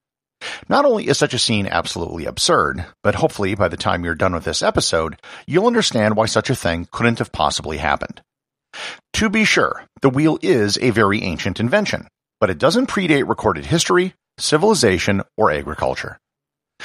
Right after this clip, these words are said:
Before we get into the weeds, let's start with a definition of a wheel. A wheel isn't just something that is a circle. Humans did figure out the circle really early on, but there was more to it than that.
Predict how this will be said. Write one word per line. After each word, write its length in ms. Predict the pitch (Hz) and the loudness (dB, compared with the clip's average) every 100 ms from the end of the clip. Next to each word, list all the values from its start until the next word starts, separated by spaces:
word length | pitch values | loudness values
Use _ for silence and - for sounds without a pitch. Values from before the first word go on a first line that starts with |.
| - - | -12 -4
Before 240 | 175 381 | 0 0
we 80 | 254 | 0
get 160 | 160 139 | 2 0
into 180 | 123 117 | 2 2
the 80 | |
weeds, 320 | 101 82 76 - | 0 -2 -4 -4
let's 160 | 107 | -2
start 160 | - 98 | 0 0
with 100 | 95 | 0
a 80 | 98 | -2
definition 640 | 85 95 98 87 78 90 | 0 0 0 -4 -4 -4
of 160 | 71 73 | -2 -4
a 120 | 73 | -4
wheel. 360 | 95 123 67 - _ _ _ | 0 0 0 -6 _ _ _
A 80 | 107 | -2
wheel 300 | 104 120 120 | 2 4 4
isn't 340 | 117 147 262 | 2 0 0
just 240 | - 131 - | 0 -2 0
something 360 | - 101 104 | 0 0 0
that 120 | 82 76 | -2 -4
is 140 | 78 | -4
a 40 | |
circle. 460 | 92 - 151 - - _ _ _ _ _ | -2 0 0 -2 -10 _ _ _ _ _
Humans 380 | 117 113 117 - | 2 4 2 2
did 180 | 120 | -2
figure 260 | - 92 85 | 0 0 2
out 120 | 80 | 0
the 80 | 95 | 0
circle 340 | - 78 101 | -4 0 0
really 260 | 82 76 76 | 0 -2 -4
early 260 | 76 76 143 | -4 0 2
on, 360 | 131 57 113 | 2 -2 -8
but 200 | - 78 - - | -4 -4 -6 -8
there 100 | 92 | -2
was 140 | 98 | 0
more 180 | 98 85 | 2 2
to 180 | - 151 | 2 2
it 100 | 101 | 2
than 100 | 80 | 0
that. 260 | 71 - | -2 -4